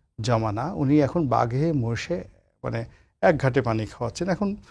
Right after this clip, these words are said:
আহ, সেই, আহ, সেনাবাহিনী প্রধান বলেন, বঙ্গভবন বলেন, মানে উনি তো বঙ্গভবনকে কি বলেন, উনি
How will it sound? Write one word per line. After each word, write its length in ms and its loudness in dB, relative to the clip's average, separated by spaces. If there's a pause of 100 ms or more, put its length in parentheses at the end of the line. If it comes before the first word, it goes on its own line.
(280)
আহ, 300 -2
সেই, 360 2
আহ, 500 -4
সেনাবাহিনী 840 2
প্রধান 300 2
বলেন, 340 6
বঙ্গভবন 560 6
বলেন, 320 8 (420)
মানে 100 4
উনি 180 8
তো 340 8 (100)
বঙ্গভবনকে 540 4
কি 160 -2
বলেন, 320 2
উনি 280 0